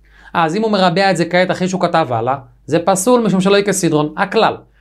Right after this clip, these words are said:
כל שאין צורתה של האות עליה וכותב נקודה, ועל ידי זה נתקשר האות, יש בזה משום שלא כסדרון. עוד כותרת יש כאן, אוי דבורים אחודים מי חוק תויכוס. בכל מקום שנאמר בתוירה וכוסף,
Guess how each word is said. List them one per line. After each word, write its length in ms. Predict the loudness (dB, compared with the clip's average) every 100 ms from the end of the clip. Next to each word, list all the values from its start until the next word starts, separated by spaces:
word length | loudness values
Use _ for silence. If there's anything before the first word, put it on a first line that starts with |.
| _ -2
כל 340 | 2 4 2
שאין 360 | 0 -2 0 0
צורתה 400 | 0 0 0 0
של 160 | 0
האות 200 | 0 2
עליה 260 | 2 2 0
וכותב 340 | -2 -2 0 0
נקודה, 500 | 0 2 2 2 0 -6 _ _ _ _
ועל 120 | 2 2
ידי 300 | 4 4 4
זה 180 | 4 4
נתקשר 600 | 2 2 -4 -2 0 2
האות, 360 | 4 2 0 -8
יש 300 | -2 2 2
בזה 320 | 2 0 0 -2
משום 280 | -6 -6 -6
שלא 260 | -4 -2 -2
כסדרון. 440 | -4 -8 -10 -14 -18 _ _ _ _ _ _ _ -20 -20 -4
עוד 200 | -2 0
כותרת 360 | -2 0 0 0
יש 160 | 0 0
כאן, 280 | 0 0 0
אוי 160 | 0 2
דבורים 360 | 2 2 2
אחודים 420 | 0 0 2 2
מי 180 | 2 2
חוק 220 | 2 -2
תויכוס. 520 | -4 -10 -10 -14 -14 -18 _ _ _ _ -20 -6
בכל 240 | -2 0 2
מקום 280 | 2 0 0
שנאמר 220 | 0 0
בתוירה 340 | 0 0 0 0
וכוסף, 520 | 0 0 2 0